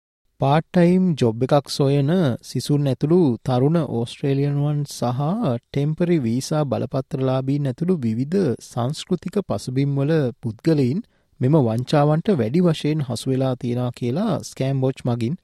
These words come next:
සොයාගෙන තියෙනවා. මෙහිදී මෙම වංචාවන්ට හසු වූ පුද්ගලයින් සමාජ මාධ්‍යවල පළ වූ දැන්වීම් හරහා මෙම වංචාවන්ට බොහෝ වෙලාවට හසු වෙලා තියෙනවා. මෙම දැන්වීම් වලට හසුවන පුද්ගලයින්ව පසුව WhatsApp වැනි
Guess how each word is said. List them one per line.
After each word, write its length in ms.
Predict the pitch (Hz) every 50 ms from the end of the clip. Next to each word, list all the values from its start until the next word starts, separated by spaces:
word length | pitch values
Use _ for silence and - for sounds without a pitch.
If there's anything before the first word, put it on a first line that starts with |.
| _ _ _ _ _
සොයාගෙන 500 | - - 117 117 113 110 104 101 113 165 - _ -
තියෙනවා. 360 | 107 107 110 107 - - _ _ _ _ _ _ _ _ _ _ -
මෙහිදී 400 | 127 120 131 143 135 156 180 185 165
මෙම 200 | 127 123 143 175 165 117
වංචාවන්ට 600 | 104 101 107 107 - 147 147 151 156 160 156 160
හසු 280 | 131 135 135 - 175 165
වූ 120 | 160 156
පුද්ගලයින් 640 | - - 117 107 - - 165 147 135 127 170 226 254 190 123 113
සමාජ 540 | - - - 127 117 131 165 175 180 175 165 180
මාධ්‍යවල 520 | 143 120 120 127 127 135 147 156 160 165
පළ 220 | 151 - 135 131 139
වූ 180 | 156 165 165
දැන්වීම් 500 | 147 113 117 117 117 131 156 175 185 185 175
හරහා 360 | 165 151 120 110 101 - _ _ _ _ _ _ -
මෙම 180 | - 123 139 147 127
වංචාවන්ට 640 | 113 107 117 - - 139 127 131 127 123 131 - 202 196 165 127 113 107
බොහෝ 300 | 113 113 110 127 143 139
වෙලාවට 400 | 139 127 117 113 110 - - -
හසු 220 | - 117 - - 120
වෙලා 220 | 104 107 120 139
තියෙනවා. 400 | - - 104 98 - - - _ _ _ _ _ _ _ _ _ _ _ _ _ _ -
මෙම 140 | 135 143 175 190
දැන්වීම් 480 | 151 127 127 127 131 151 170 175 175 170
වලට 260 | 180 175 180 - 175
හසුවන 340 | 147 139 120 - 175 175 180 165
පුද්ගලයින්ව 720 | - 123 117 110 - 165 165 165 165 165 165 156 151 208 240 196 135
පසුව 400 | - - 113 - - 175 196 196
WhatsApp 480 | 151 120 110 107 - - - 165 156 _
වැනි 260 | - 165 156 170 208